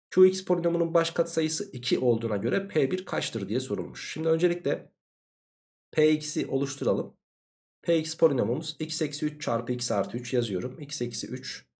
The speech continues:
çarpı x artı üç çarpı B X artı C. Daha sonrasında sevgili arkadaşlarım Q X polinomumuzu da oluşturalım. X eksi üç çarpı x artı üç çarpı A X. X eksi üç çarpı x artı üç.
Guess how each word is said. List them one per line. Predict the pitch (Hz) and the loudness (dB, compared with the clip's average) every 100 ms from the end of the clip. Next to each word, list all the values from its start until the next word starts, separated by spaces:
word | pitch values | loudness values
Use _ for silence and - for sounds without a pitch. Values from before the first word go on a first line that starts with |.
| _ _ _ | _ _ _
çarpı | - 120 104 101 | -6 -2 -2 -4
x | - 123 - | -12 -8 -4
artı | 95 90 - | -2 -4 -6
üç | 139 - - - _ _ _ _ _ - | -10 -10 -12 -16 _ _ _ _ _ -10
çarpı | - 135 127 151 - | -2 -2 -2 -4 2
B | 123 | 4
X | 123 123 | 4 2
artı | 98 98 120 | -2 -2 -4
C. | 113 87 110 - _ _ _ _ _ _ _ _ _ _ _ _ | -4 -4 -6 -12 _ _ _ _ _ _ _ _ _ _ _ _
Daha | 151 156 | 2 2
sonrasında | 160 156 151 147 | 2 0 0 -2
sevgili | 156 143 | 0 2
arkadaşlarım | 147 143 135 147 151 - | 2 2 -2 -2 -4 -8
Q | - 165 | -6 -2
X | 147 151 | -2 -2
polinomumuzu | - 147 139 139 139 135 131 | -2 -2 0 -2 -2 -2 -2
da | 117 | -2
oluşturalım. | 110 117 - 101 143 - - _ _ | -2 -4 0 2 2 -2 -16 _ _
X | 147 - 156 | -8 -4 -2
eksi | - 156 | -2 -2
üç | 156 - | -4 -2
çarpı | 127 101 95 - - | 0 0 -2 -10 -10
x | - - | -8 -2
artı | 127 120 123 | 0 0 -2
üç | 151 - - | -6 -8 -6
çarpı | - 117 113 | 0 0 0
A | 120 113 | -2 -2
X. | 82 - - - - | -2 -6 -8 -8 -12
X | 139 - | -8 -6
eksi | 101 - - | -4 -4 -4
üç | - - - _ _ - | -8 -10 -14 _ _ -6
çarpı | 117 98 - | -2 -2 -4
x | 104 - 107 | -10 -6 -4
artı | 92 - 80 | -4 -6 -8
üç. | 185 - - | -8 -8 -12